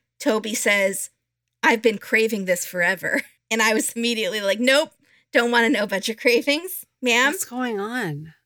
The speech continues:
Speaker 1: Also, Dateline could have gone to commercial with any of the million other things that she said, like, "I'm so sorry. I can't believe this <laughs> happened.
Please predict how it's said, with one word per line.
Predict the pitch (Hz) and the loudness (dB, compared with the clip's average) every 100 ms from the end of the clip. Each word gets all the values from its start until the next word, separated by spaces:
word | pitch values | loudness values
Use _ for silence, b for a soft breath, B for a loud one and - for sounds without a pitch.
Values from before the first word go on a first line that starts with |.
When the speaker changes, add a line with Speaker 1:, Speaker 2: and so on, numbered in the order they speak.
| - | 0
Speaker 1:
Also, | 233 233 277 269 | 2 4 4 4
Dateline | 226 220 - 240 240 | 4 0 2 2 2
could | - | -2
have | 226 220 | -2 0
gone | 220 | -2
to | 220 | -2
commercial | - 240 202 208 214 208 b b | -6 -4 -4 -2 -4 -4 b b
with | - 196 - | -12 -10 -2
any | 220 220 233 | -2 2 0
of | 226 | 0
the | 220 | -6
million | 202 196 208 208 214 | -4 -4 -4 -6 -6
other | 196 196 | -4 -4
things | 190 196 196 | -4 -6 -6
that | 185 160 | -6 -6
she | 196 | -6
said, | 190 190 185 190 196 b b | -4 0 0 0 -6 b b
like, | 180 202 196 - | -2 -2 -2 -2
"I'm | 208 196 | -2 -2
so | - 185 | 0 0
sorry. | 185 - 180 196 208 220 226 247 - _ _ - | 0 -2 0 2 0 0 -2 -4 -8 _ _ -8
I | 202 | -8
can't | - - | -6 -8
believe | 202 196 185 | -6 -6 -6
this | 185 185 | -6 -2
<laughs> | 294 | 0
happened. | 294 - 269 233 220 247 | 0 0 2 2 2 -4